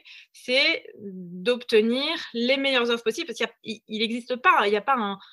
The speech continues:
un prix de marché, en fait, ça, ça existe pas.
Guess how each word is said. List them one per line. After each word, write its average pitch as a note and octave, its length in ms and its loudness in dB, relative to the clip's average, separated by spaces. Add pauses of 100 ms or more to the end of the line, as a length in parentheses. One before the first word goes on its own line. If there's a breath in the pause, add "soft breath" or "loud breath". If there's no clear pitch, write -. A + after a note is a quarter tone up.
(160 soft breath)
un G3+ 100 -2
prix B3+ 220 -4
de A#3 80 2
marché, A3+ 440 0
en F#3+ 120 -2
fait, G3 260 -8
ça, F3 160 -10
ça E3 140 -14
existe F#3 320 -12
pas. B3+ 220 -4